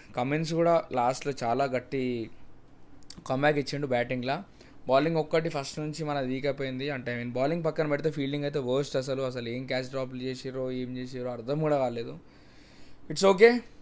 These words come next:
it's a lesson for us. ఆ feedback మొత్తం తీసుకొని ఈ మ్యాచ్లో మనం prepare కావాలి. పూజలు యాగాలు మొదలు పెట్టండి, ఎట్లయితే అట్లయింది.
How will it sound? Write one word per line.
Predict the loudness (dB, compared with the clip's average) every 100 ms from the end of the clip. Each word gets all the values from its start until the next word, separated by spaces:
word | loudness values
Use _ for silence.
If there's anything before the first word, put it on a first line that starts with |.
| -8
it's | 0
a | 4
lesson | 4 4 4
for | 8 8
us. | 8 0 -10 -12 -10
ఆ |
feedback | -2 2 4 4
మొత్తం | 4 2 0
తీసుకొని | -2 -2 -2
ఈ | 0 0
మ్యాచ్లో | 0 -2 -2
మనం | -6 -6
prepare | -6 -2 0
కావాలి. | 2 2 2 -2 -6 0
పూజలు | 4 8 10
యాగాలు | 12 10 10 8
మొదలు | 8 8 8
పెట్టండి, | 8 6 4 4 0 -10 -16 -18 -20 -10 -10
ఎట్లయితే | -8 6 10 12
అట్లయింది. | 10 8 6 4